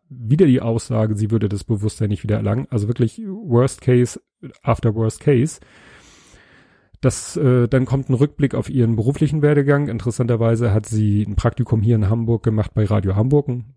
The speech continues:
ziemlich bekannter Radiosender in Hamburg. Ist dann irgendwie vom Boulevard zum Sport gekommen, was ja, muss man leider sagen, für Frauen immer noch ein bisschen problematisch ist, ne? Man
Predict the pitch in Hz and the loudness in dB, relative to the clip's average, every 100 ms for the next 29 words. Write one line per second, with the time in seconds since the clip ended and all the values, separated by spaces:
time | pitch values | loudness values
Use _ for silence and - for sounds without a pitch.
0 | - 120 107 - 113 107 104 101 104 101 | -8 -4 -4 -4 -2 -2 -2 -2 -2 -4
1 | 104 _ - 117 117 127 120 135 143 151 | -6 _ -4 -2 0 0 -2 0 0 -2
2 | - - - _ _ _ - - 123 131 | -10 -20 -20 _ _ _ -8 -2 0 2
3 | 135 127 123 120 113 117 104 127 156 165 | 0 0 -2 -2 0 0 2 2 2 0
4 | - 110 107 - 120 160 - 170 160 175 | -2 -8 -8 -2 0 0 -2 -2 0 0
5 | 208 _ _ - - _ 120 117 135 - | -2 _ _ -20 -20 _ -6 0 0 2
6 | 135 123 127 131 120 120 120 131 127 117 | 2 2 -2 -2 -2 -4 -6 -4 0 2
7 | 120 113 113 113 - 113 120 117 127 139 | 2 2 0 0 -4 -4 -2 -2 0 0
8 | 143 143 151 139 147 151 139 - 135 135 | 0 0 0 -2 -2 0 -2 -2 -2 0
9 | 135 135 135 - 143 127 - - 139 139 | 2 2 0 -2 -2 -4 -6 -4 -2 -4
10 | - 120 113 104 95 | -6 -6 -4 -4 -8